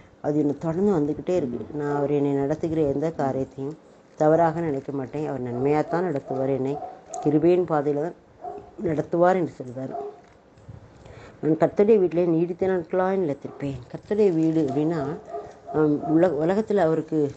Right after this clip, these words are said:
பிரியமா வாழ்றதும் கர்த்தரின் வீடு தான். பரலோக ராஜ்யம் கர்த்தரின் வீடு தான். "நீடித்த நாட்களாய் நிலைத்திருப்பேன்." ஆண்டவருக்கு முன்பாக நம்முடைய வாழ்நாட்களை அவர் என்ன செய்றார்? கூட்டுகிறார்.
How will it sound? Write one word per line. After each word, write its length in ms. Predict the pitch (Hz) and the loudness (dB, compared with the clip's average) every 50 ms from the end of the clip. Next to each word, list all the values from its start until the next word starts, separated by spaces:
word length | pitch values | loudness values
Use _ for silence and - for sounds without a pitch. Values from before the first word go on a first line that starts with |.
| - 147 | -4 -4
பிரியமா 280 | 160 160 160 170 160 | -2 0 0 0 0
வாழ்றதும் 540 | 175 180 170 156 151 139 151 147 156 180 202 | 0 0 0 0 0 0 0 0 0 -2 -4
கர்த்தரின் 460 | - 156 - - 160 156 143 147 139 | -6 -8 -6 -4 -2 -2 0 0 0
வீடு 260 | 143 170 185 156 151 135 | 0 0 0 0 -2 -2
தான். 180 | 131 131 160 190 - - - - - - - - _ _ - | -4 -4 -6 -8 -10 -14 -20 -20 -20 -20 -20 -20 _ _ 0
பரலோக 280 | 156 160 175 175 208 | 2 4 4 4 4
ராஜ்யம் 420 | 202 190 165 - - - 165 180 180 | 4 2 0 -2 -4 -6 -6 -4 -4
கர்த்தரின் 380 | 170 160 - - 160 160 151 | -4 -4 -4 -2 -2 0 0
வீடு 260 | 135 143 156 151 147 123 | 0 0 -2 -2 -4 -6
தான். 160 | 123 135 165 165 - - - - - - - - | -6 -8 -12 -12 -16 -20 -20 -20 -20 -20 -8 0
"நீடித்த 440 | 160 190 220 240 220 254 247 - 240 | 2 4 4 4 4 2 2 4 4
நாட்களாய் 480 | 226 214 196 - - 196 196 196 196 | 4 4 2 0 0 0 0 0 0
நிலைத்திருப்பேன்." 640 | 190 175 151 156 151 - 143 131 - - 131 123 117 110 113 135 151 | 0 0 -2 -2 -2 -4 -6 -8 -8 -10 -10 -10 -10 -10 -10 -10 -8
ஆண்டவருக்கு 300 | 156 165 165 156 - - - | -6 -6 -6 -6 -6 -6 -4
முன்பாக 380 | 147 147 143 147 151 151 151 | -2 -2 0 0 -2 -2 -2
நம்முடைய 300 | 143 127 127 123 123 120 | -4 -4 -4 -4 -4 -2
வாழ்நாட்களை 600 | 127 135 139 139 143 147 143 135 - - 143 143 131 | 0 0 2 2 2 2 0 -2 -4 -2 -2 0 0
அவர் 120 | 127 123 | 0 -2
என்ன 180 | 127 131 117 107 | -2 -4 -6 -6
செய்றார்? 160 | 139 135 - | -8 -8 -6
கூட்டுகிறார். 680 | - 156 139 - - 151 143 131 135 143 139 135 127 | -6 -6 -8 -4 -2 -2 0 2 2 2 0 0 -2